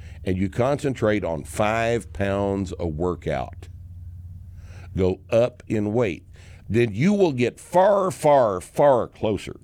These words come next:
to your aesthetic goal than you will if you focus on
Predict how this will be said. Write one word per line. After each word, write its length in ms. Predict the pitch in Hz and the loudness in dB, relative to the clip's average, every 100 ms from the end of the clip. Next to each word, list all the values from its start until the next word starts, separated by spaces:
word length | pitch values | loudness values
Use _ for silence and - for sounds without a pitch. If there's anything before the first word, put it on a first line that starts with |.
| - | -6
to 100 | 90 | -2
your 460 | 78 90 107 123 - - - - | 0 2 2 0 -2 -16 -20 -6
aesthetic 600 | 90 - - 101 95 123 - 92 | -4 -4 -2 0 0 -4 -6 -4
goal 540 | 117 143 73 - - - - - - - - - - - - - - - - - - - - - | -2 -2 -6 -12 -20 -20 -20 -20 -20 -20 -20 -20 -20 -20 -20 -20 -20 -20 -20 -20 -20 -20 -8 -2
than 180 | 117 | 0
you 140 | 113 127 | 2 2
will 500 | 101 85 78 104 - - - - - - - | 2 0 -2 -4 -8 -20 -20 -20 -20 -20 -6
if 220 | 107 101 | -4 -2
you 100 | 107 | -2
focus 560 | 95 160 180 180 117 - - | 0 2 2 2 -4 -6 -4
on 380 | 92 85 82 | -2 -2 -4